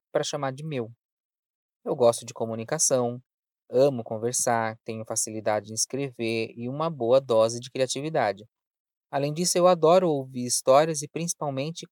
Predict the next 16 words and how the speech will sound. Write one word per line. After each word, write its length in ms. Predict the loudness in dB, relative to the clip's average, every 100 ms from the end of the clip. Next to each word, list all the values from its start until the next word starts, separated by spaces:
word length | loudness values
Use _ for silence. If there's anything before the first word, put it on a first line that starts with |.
| _
contar 640 | 2 2 0 0 2 2 -6 _
histórias. 680 | -10 -4 0 -2 -2 -8 -10 -12 _ _ _ _ _ _ _ -12
Então 240 | -2 2
eu 140 | 4 6
acho 200 | 4 -2
que 100 | -6
tenho 300 | -4 -2 -2
o 40 |
perfil 380 | -2 -4 -4 -10
de 100 | -2
podcaster, 760 | 0 0 0 0 0 -2 -12 -16 _ _ _ _
se 260 | -4 0 0
é 80 | 0
que 140 | -2
isso 180 | -8 -6
existe. 460 | -6 -6 -8 -12